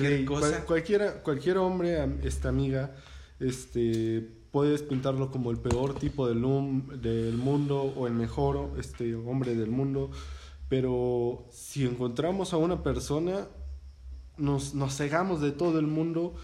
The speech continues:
Speaker 1: y nos enfocamos a esa, a esa,
Speaker 2: Ajá.
Speaker 1: a esa mujer, eh, de la cuestión de que, este, en, en algún pasado yo fui, no sé, un perro y que la tostada y así,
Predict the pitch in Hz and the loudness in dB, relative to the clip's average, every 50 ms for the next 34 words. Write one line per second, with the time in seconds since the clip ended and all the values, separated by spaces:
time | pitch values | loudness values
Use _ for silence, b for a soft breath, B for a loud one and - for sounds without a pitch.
0 | B B B B B 147 147 143 139 147 147 135 - 147 135 131 143 170 185 185 | B B B B B 0 0 0 0 -2 -4 -2 -2 -2 -4 -2 -2 -2 -2 -2
1 | 180 175 175 175 156 156 151 - 170 156 - - 131 135 143 143 - 170 151 139 | -2 -4 -4 -2 -2 -2 -2 -2 -2 -4 -2 -2 0 0 0 0 -2 -2 0 0
2 | 135 131 127 120 117 - - 143 147 147 - 156 143 135 131 127 127 123 120 - | 0 0 0 -2 -4 -4 -4 -4 -4 -4 -4 -4 -4 -2 -2 -2 -4 -4 -4 -2
3 | 151 160 160 156 143 131 123 120 117 B B B B B B B B B B B | -2 0 0 -2 -2 -4 -6 -6 -8 B B B B B B B B B B B
4 | 123 123 127 123 123 123 123 - 131 127 - - 147 143 139 139 135 143 127 120 | -2 -2 0 0 0 -2 -4 -4 -6 -4 -2 -2 0 0 0 0 -2 0 0 0
5 | 113 110 110 - B B B B B B B B B B - 127 127 - - - | 0 0 -4 -6 B B B B B B B B B B -8 -8 -8 -8 -10 -12
6 | - - 120 113 113 113 113 - - - 71 71 - - - - - - - - | -6 -2 0 0 0 0 0 -2 -2 -4 -4 -4 -6 -6 -8 -10 -12 -16 -18 -18
7 | - - - - 156 147 147 151 - 170 151 147 143 143 143 151 156 147 - 156 | -20 -20 -10 -4 0 0 0 0 0 0 2 2 2 2 2 0 0 0 0 -2
8 | 135 - 147 151 147 147 139 131 139 139 135 139 147 151 143 135 135 131 131 - | -2 0 0 2 2 2 2 2 2 0 0 0 0 0 2 2 2 0 0 0
9 | 143 139 135 131 131 127 123 - 135 135 139 139 135 131 127 120 117 - 123 117 | 0 0 2 2 0 -2 -2 -2 -2 0 0 -2 -2 -4 -6 -6 -6 -4 -4 -2
10 | 113 113 113 110 110 110 110 110 110 110 113 120 - - - - - 127 123 120 | 0 -2 -2 -2 -2 -2 -2 -2 -2 -2 -4 -4 -6 -8 -10 -8 -6 -6 -6 -4
11 | - - 131 135 135 131 120 120 117 110 110 - 139 147 170 | -2 -2 0 0 0 0 0 0 -2 -4 -4 -4 -6 -6 -6